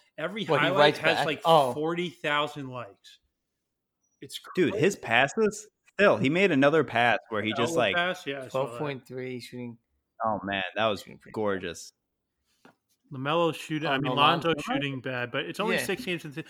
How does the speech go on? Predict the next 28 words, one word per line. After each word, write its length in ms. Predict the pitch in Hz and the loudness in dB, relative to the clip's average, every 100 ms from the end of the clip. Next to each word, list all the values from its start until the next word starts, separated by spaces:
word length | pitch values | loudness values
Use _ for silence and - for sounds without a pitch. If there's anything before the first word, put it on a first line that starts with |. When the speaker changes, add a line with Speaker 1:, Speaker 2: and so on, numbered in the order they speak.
| - - | -16 -6
Speaker 1:
I 40 | |
mean, 180 | 185 185 | -2 2
last 220 | 175 262 254 | 4 2 2
Speaker 3:
Whoa. 140 | 185 | 4
Speaker 1:
year 100 | 185 | 4
was 140 | 180 | 4
a 60 | - | 2
Speaker 2:
Please. 80 | - | 4
Speaker 1:
big 160 | 190 | 4
step 200 | - 185 160 | 2 0 2
Speaker 3:
Whoa. 80 | 143 | 2
Speaker 1:
up. 120 | 117 | 0
He 100 | - | -4
shot 280 | 139 185 160 | -4 -2 0
thirty-seven 500 | 170 170 170 180 170 | 0 -2 -2 -4 -4
and 180 | 165 147 | -4 -4
a 40 | |
half 260 | 131 143 139 | -2 -2 -4
from 180 | - 127 | -8 -12
three. 340 | - 147 113 - _ _ | -8 -8 -8 -12 _ _
That's 200 | 147 127 | -8 -8
great. 340 | - 151 120 - _ _ _ - | -6 -6 -6 -10 _ _ _ -14
I 40 | |
mean, 200 | 127 127 | -12 -10
now 240 | 147 139 | -10 -8
this 240 | 131 139 - | -8 -8 -6
year, 140 | 131 | -6
obviously, 480 | 120 120 - 123 117 | -4 -6 -10 -12 -14